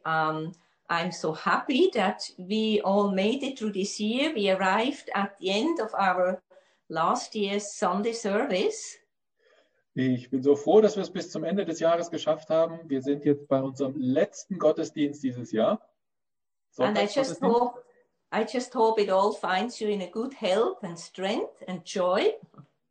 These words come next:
Speaker 2: Und ich hoffe, ihr befindet euch alle mit guter Gesundheit und Stärke und Freude.
Speaker 1: Um, and that's why the verse this morning is about joy and it's about thankfulness.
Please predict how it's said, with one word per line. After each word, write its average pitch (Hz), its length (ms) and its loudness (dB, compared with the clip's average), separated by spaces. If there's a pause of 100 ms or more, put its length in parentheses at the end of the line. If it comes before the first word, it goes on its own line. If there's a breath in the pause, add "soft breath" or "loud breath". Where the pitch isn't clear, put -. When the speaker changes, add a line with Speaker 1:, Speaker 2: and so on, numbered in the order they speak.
(340)
Speaker 2:
Und 127 100 -6
ich 127 160 -6
hoffe, 170 480 2 (560 loud breath)
ihr 131 140 2 (120)
befindet 156 420 0
euch 143 200 6
alle 175 400 2
mit 139 260 -8
guter 190 320 -4
Gesundheit 165 800 -4
und 107 260 -6
Stärke 165 580 2
und - 160 -10
Freude. 185 540 0 (1400 soft breath)
Speaker 1:
Um, 220 580 0
and 208 340 -2 (540)
that's - 280 -2
why 254 180 2
the 226 80 0
verse 240 480 0
this 254 240 -10
morning 247 540 0
is 269 200 -8
about 214 460 -2
joy 254 640 -2
and 214 200 -6
it's 254 240 -6
about 208 340 -2 (120)
thankfulness. 202 920 -4